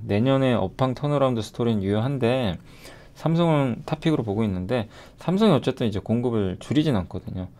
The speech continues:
사 분기 늘려요. 그래서 아마 여기서 좀 치킨 게임이 좀 발생해서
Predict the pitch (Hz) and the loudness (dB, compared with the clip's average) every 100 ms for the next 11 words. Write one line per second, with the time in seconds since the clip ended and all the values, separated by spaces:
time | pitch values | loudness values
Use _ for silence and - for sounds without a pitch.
0 | - - - 202 196 131 101 120 104 95 | -20 -8 -2 0 2 0 0 -2 -2 -4
1 | 113 - - - - - - - - - | -8 -12 -20 -20 -20 -20 -20 -20 -20 -20
2 | - - - 110 104 104 101 95 92 101 | -20 -20 -8 -4 -2 0 0 -2 0 2
3 | 101 92 98 95 92 - - 147 143 123 | 2 0 -2 -4 -6 -8 -6 -6 0 0
4 | 107 90 82 92 110 104 117 107 113 92 | 0 -2 -4 -6 -2 -2 -2 -4 -4 -4